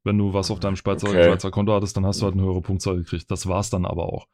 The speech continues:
Speaker 2: Hm.
Speaker 1: Also du hast weder irgendwie, selbst wenn du pleite gegangen bist, dann warst du halt ähm,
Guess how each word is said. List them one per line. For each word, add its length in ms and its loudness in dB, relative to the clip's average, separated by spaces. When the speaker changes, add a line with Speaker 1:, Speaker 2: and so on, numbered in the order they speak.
Speaker 2:
Hm. 240 0
Speaker 1:
Also 180 0
du 140 2
hast 320 0
weder 420 2
irgendwie, 640 0
selbst 380 2
wenn 60 8
du 80 6
pleite 300 4
gegangen 240 4
bist, 180 0
dann 120 2
warst 200 2
du 100 0
halt 280 0
ähm, 340 4